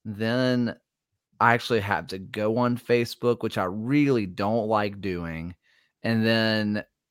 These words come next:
also there's gonna be a weird meeting of soccer Facebook and soccer Twitter, which are not the same thing.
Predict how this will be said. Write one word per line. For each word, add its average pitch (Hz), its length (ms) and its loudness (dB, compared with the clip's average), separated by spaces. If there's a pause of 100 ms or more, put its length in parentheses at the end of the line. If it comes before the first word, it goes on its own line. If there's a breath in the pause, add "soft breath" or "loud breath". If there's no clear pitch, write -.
(160)
also 110 720 6
there's 113 280 0
gonna 127 200 0
be 123 120 4
a 104 80 4
weird 110 720 2
meeting 104 640 0
of 95 560 0 (380)
soccer 107 520 2
Facebook 95 640 -2
and 98 140 -6
soccer 101 500 -2
Twitter, 104 380 -2
which 107 220 -4
are 107 120 4
not 98 400 -2
the - 80 -12
same 69 320 -8
thing. 57 320 -10